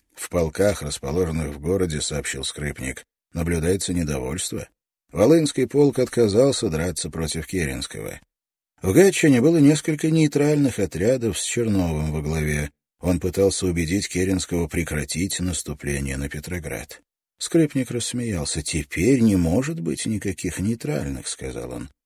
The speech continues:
«Мы победили». Его резкое бородатое лицо пылало почти религиозным воодушевлением. С фронта прибыло больше шестидесяти делегатов, привезших решение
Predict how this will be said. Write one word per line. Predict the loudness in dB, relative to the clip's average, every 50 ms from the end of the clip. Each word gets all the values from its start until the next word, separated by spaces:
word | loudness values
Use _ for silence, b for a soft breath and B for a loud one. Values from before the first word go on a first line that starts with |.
| _ _ -12
«Мы | -8 -8 -8 -6
победили». | -6 -6 -6 -6 -8 -8 -6 -4 -2 0 0 -2 -4 -6 _ _ _ _ _ _ _ _ _ _ _ _ _ _
Его | 2 6 8 10 10
резкое | 10 10 8 6 6 4 4 6
бородатое | 6 4 4 4 2 2 2 2 0 2
лицо | 2 0 0 -2 -2 -4 -4 -4
пылало | -2 -2 -2 -2 0 0 0 0 -2 -2
почти | -2 -2 -4 -4 -4 -6 -6 -4 -4 -2
религиозным | -2 0 0 0 2 2 2 4 2 2 0 0 -2 -2
воодушевлением. | -2 -2 -4 -4 -4 -4 -6 -4 -6 -6 -6 -6 -8 -10 -14 -16 -16 -18 -18 -20 _ b b b b
С | b -8 -8 -6
фронта | -4 0 2 4 4 4 2 2 -2 -4
прибыло | -4 -2 -2 0 0 0 0 0
больше | 0 -2 0 0 0 0 0 -2 -4 -6
шестидесяти | -4 -4 -4 -4 -4 -6 -6 -6 -6 -6 -6 -6 -6 -6 -6 -4
делегатов, | -4 -4 -2 -2 -2 -2 -4 -4 -6 -8 -10 -12 -12 -12
привезших | -10 -8 -4 -2 -2 -2 -2 -4 -6 -8 -8
решение | -8 -6 -6 -6 -4 -2 0 0 0 2 0 0 -2 -4